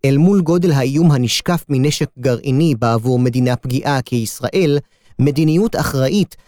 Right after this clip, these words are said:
חייבת להכיר באפשרות שמאמץ הסיכול עלול בסופו של דבר להיכשל. ההסתברות לכך עולה בשנים האחרונות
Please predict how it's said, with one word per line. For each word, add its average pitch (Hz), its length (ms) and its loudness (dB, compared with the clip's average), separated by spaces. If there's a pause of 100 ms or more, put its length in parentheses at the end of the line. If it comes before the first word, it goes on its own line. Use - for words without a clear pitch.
(120)
חייבת 190 460 0
להכיר 160 420 0
באפשרות 131 800 -2
שמאמץ 143 680 0
הסיכול 143 540 0 (320)
עלול 202 320 2
בסופו 135 440 -2
של 131 180 0
דבר 131 380 0
להיכשל. 151 760 -2 (840)
ההסתברות 143 600 0
לכך 117 440 -2
עולה 160 320 0
בשנים 127 380 -2
האחרונות 120 680 -2